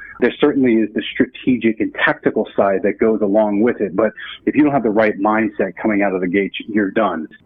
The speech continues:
But you certainly need to make sure that you're continuing those strategical tactics that will drive the end result.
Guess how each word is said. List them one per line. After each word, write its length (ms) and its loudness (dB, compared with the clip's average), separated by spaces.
But 140 -2
you 160 2
certainly 320 4
need 340 2
to 80 -2
make 220 2
sure 160 0
that 80 -2
you're 140 0
continuing 960 0
those 260 2
strategical 1080 -2
tactics 440 -2
that 260 0
will 220 2
drive 640 2
the 220 -2
end 220 2
result. 400 0